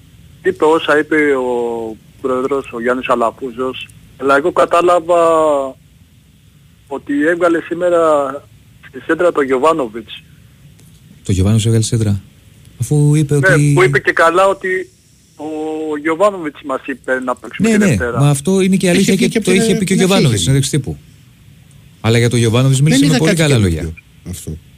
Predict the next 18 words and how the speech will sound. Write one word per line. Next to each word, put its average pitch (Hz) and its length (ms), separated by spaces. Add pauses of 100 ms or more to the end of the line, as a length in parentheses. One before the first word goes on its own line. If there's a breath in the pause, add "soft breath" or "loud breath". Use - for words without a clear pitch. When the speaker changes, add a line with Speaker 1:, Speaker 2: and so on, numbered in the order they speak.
(380 soft breath)
Speaker 2:
Ο 104 120
Γιωβ-, 101 300
ο, 107 120
αυτό 107 240
που 127 100
είπε 123 160
σήμερα 117 260
ο 107 40
Γιάννης 113 200
Αλαφούζος 107 340
το 120 80
είχε 117 180
πει 117 140
και 120 100
ο - 20
Γιωβάνοβιτς, 101 600
αν 117 80
θυμάσαι, 110 520